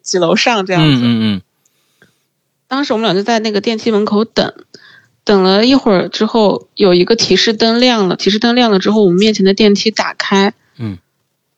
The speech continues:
Speaker 1: 我们俩就走进去，是他先进去，我后进去。那么在我们俩之前，这个电梯里面已经站了一个女生，这个女生站在电梯的角落。
Speaker 2: 嗯。
Speaker 1: 呃，穿了一个碎花裙子，戴了个鸭舌帽，戴着口罩。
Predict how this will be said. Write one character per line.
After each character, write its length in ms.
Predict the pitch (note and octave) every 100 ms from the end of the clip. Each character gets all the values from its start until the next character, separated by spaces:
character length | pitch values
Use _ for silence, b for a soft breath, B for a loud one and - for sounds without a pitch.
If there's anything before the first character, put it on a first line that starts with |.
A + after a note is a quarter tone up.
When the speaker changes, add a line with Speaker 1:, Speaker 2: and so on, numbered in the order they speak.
| _ _ _
Speaker 1:
我 140 | G3
们 80 | G#3
俩 180 | A#3 F3
就 80 | G3+
走 240 | A3 F3
进 240 | G3 A3
去， 320 | A3 - - G3
是 140 | G#3
他 160 | A#3 A#3
先 200 | B3 B3+
进 140 | A#3+
去， 120 | A3+
我 140 | G3 F3+
后 220 | - B3
进 260 | A3 F#3+ F3
去。 360 | - F#3 D#3+ -
那 120 | - G#3
么 140 | G3+
在 180 | B3 A#3
我 100 | F#3
们 100 | G3+
俩 180 | G#3+ F3
之 160 | A3+
前， 280 | A#3 G3 F3
这 80 | G#3+
个 100 | A3
电 160 | A#3 A3+
梯 80 | A#3+
里 140 | F#3+
面 200 | F#3+ G#3+
已 60 | F3
经 260 | F3+ F#3+
站 280 | G#3+ D4 C4
了 80 | G3
一 80 | F#3+
个 120 | F3+
女 180 | F3+ E3+
生， 280 | - F3 F#3
这 60 |
个 80 | A3
女 120 | G3
生 180 | F#3+ G3+
站 200 | A3 G#3+
在 120 | G3
电 160 | G#3+ G#3
梯 80 | G#3+
的 120 | G#3
角 280 | - F#3+ -
落。 300 | G#3+ G#3 - _
Speaker 2:
嗯。 280 | C3 A#2 F#2 _ _ -
Speaker 1:
呃， 280 | F3+ F3+ F3
穿 300 | - A#3 A#3
了 80 |
一 160 | A3 F#3+
个 160 | G3 G3+
碎 200 | - A3
花 220 | A3+ A#3
裙 340 | - F#3 F3
子， 180 | F#3 G#3+
戴 280 | F#3+ A3+ G3+
了 140 | F#3+
个 240 | F#3 F3+ F3
鸭 200 | F#3+ G#3
舌 260 | - F3+
帽， 340 | E3+ G3+ - - _ _ _ -
戴 160 | A3
着 120 | G3+ F#3+
口 220 | - -
罩。 260 | - G#3+